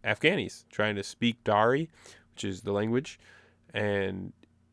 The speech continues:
they've, there's actually a general that issued a, a directive called the Betrayas, uh, Directive, where it, it allowed military, um, personnel to interact with, with Afghanis. And I will say, too,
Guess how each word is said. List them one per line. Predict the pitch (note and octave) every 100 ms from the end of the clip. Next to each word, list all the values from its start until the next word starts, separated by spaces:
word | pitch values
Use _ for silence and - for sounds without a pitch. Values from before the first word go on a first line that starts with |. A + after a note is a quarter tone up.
| _ _ _ _
they've, | G#2 A2 G#2+ G#2 - -
there's | A2+ A2+ G#2
actually | G#2+ A#2
a | G#2+
general | F#2+ A2+ A2+ A2 - - _ -
that | A2 G2 F#2 - - -
issued | A#2 - A2
a, | G2 F2+ - -
a | G#2+
directive | G#2 G#2 - A2
called | G#2 F#2+
the | F2+
Betrayas, | - C3+ C#3 C#3+ - - _ _ _ _ -
uh, | G#2+ G#2+ G#2 G#2
Directive, | - A#2 A2+ B2+ C3+ - _ - - - _ -
where | G#2+ G2+ G2
it, | - G2+ - _
it | G#2 G2+
allowed | G2+ G2+ G#2 G2+ - _ _ _ - - - -
military, | A#2 A#2 G#2+ - G#2 G2+ F#2+ F#2+ -
um, | - A2 F#2+
personnel | A#2 G#2+ G2+ F#2
to | -
interact | F#2+ F#2+ F2+ -
with, | F#2 - _ _ _ _ -
with | - - -
Afghanis. | F#2+ - F#2 E2+ - - - - - - _ -
And | C3+ C#3 C3+ C3 -
I | C3+
will | C#3+
say, | - C#3 C3
too, | - C3+ A#2+